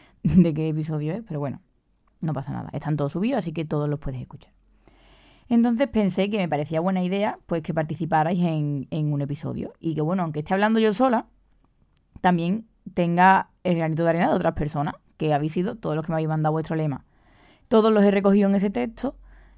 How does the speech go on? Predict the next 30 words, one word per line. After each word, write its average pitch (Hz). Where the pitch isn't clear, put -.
y 185
los 175
he 175
creado 175
como 160
uno 139
solo. -
Bueno, 151
como 139
uno 139
solo, 143
como 160
un 170
texto 185
sobre 180
los 135
lemas, 139
se 175
podría 131
decir. -
También 185
he, 196
he 170
metido 160
algunos 147
de, 139
de 139
mis 143
propios 147
lemas 143